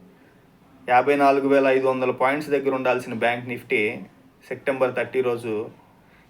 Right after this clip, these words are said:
ఎప్పుడైతే ఈ జపాన్ రేట్ కట్స్, వడ్డీ రేట్లు కనుక పెంచడం జరిగినప్పటి నుంచి దగ్గర దగ్గర ఆరు వేల పాయింట్లు పడిందనమాట. నలభై ఎనిమిది వేల పాయింట్ల దాకా టచ్ అయ్యి ఇప్పుడు మళ్ళీ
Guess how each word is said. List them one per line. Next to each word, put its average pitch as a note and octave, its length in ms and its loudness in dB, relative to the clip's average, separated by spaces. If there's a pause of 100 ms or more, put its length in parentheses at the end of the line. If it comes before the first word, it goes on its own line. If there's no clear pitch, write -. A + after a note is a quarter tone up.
(180)
ఎప్పుడైతే C#3 500 0
ఈ C3+ 140 0
జపాన్ C3+ 360 0 (140)
రేట్ B2 220 -4
కట్స్, A#2+ 260 -2
వడ్డీ A#2 240 0
రేట్లు B2 240 -2
కనుక A2+ 240 -6
పెంచడం A#2+ 400 -6
జరిగినప్పటి A2+ 500 -4
నుంచి A2+ 240 -6 (1000)
దగ్గర B2 240 0 (100)
దగ్గర C#3 220 2 (840)
ఆరు B2+ 180 4
వేల C3+ 120 6 (120)
పాయింట్లు B2 320 -2
పడిందనమాట. G2+ 560 -8 (500)
నలభై B2+ 320 2
ఎనిమిది B2 280 -4
వేల D3 180 2
పాయింట్ల B2 360 -2
దాకా A2+ 220 -4
టచ్ A#2 300 -2
అయ్యి C#3 120 -4 (580)
ఇప్పుడు D3+ 280 -2
మళ్ళీ C#3+ 220 0